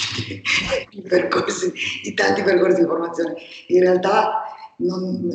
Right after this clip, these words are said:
sarebbe meglio se non ci fossero, eh, così tanti percorsi di formazione, soprattutto online, perché secondo me online formare un insegnante è,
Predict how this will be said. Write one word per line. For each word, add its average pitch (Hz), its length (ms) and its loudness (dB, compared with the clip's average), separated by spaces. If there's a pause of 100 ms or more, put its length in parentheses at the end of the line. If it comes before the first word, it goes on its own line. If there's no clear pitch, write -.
sarebbe 170 480 2
meglio 202 280 4
se - 120 2
non - 120 -2
ci 175 120 0
fossero, 160 460 2 (360)
eh, 151 280 -8
così 156 260 0
tanti 170 500 0
percorsi 143 420 -4
di 135 60 -2
formazione, 139 560 -2
soprattutto 165 1000 2
online, 139 680 -2
perché 160 320 4
secondo 175 380 2
me 139 300 0
online 135 760 0
formare 123 360 2
un 117 80 0
insegnante 107 1040 -2
è, - 340 -4